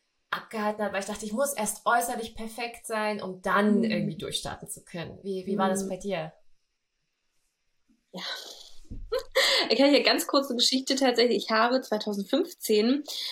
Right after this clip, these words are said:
Speaker 2: einen, ähm, eine, eine Ausbildung, das war so ein, so eine kurze Ausbildung zur Ernährungsberatung gemacht.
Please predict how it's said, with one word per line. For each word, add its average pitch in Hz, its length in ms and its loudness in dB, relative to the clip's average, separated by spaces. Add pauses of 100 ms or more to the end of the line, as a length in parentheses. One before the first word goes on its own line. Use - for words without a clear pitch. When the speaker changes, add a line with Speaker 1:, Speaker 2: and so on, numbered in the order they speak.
(160)
Speaker 2:
einen, 208 680 4 (100)
ähm, 190 640 0 (1000)
eine, 196 160 2
eine 190 340 2
Ausbildung, 247 640 4
das 185 180 -6
war 190 80 -4
so 196 100 -4
ein, 190 180 -2
so 196 120 -6
eine 196 100 -6
kurze 226 340 2
Ausbildung 220 360 0
zur 214 120 -2
Ernährungsberatung 202 800 0
gemacht. 165 280 -8